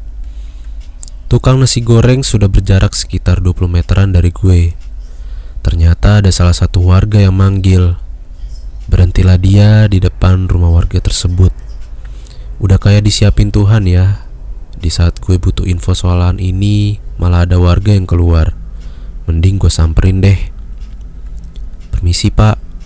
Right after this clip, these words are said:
Saya J. Saya dari Tebet. Maaf mengganggu.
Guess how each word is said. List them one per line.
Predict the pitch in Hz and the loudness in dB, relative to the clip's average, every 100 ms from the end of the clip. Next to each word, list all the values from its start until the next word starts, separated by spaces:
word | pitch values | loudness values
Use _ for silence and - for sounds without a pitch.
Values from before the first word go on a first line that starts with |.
| - - - - - - | -16 -16 -16 -16 -12 -4
Saya | - 90 101 92 | 2 4 4 2
J. | - 90 90 90 - - - - - - | 2 2 2 0 -6 -12 -12 -12 -12 -10
Saya | - 90 | -2 2
dari | 90 87 | 2 0
Tebet. | - 87 92 95 - - - - - - - | -2 -2 2 0 -2 -14 -14 -14 -14 -12 -8
Maaf | - 82 - | -4 -2 -2
mengganggu. | 90 90 90 92 92 98 | 0 2 4 2 2 2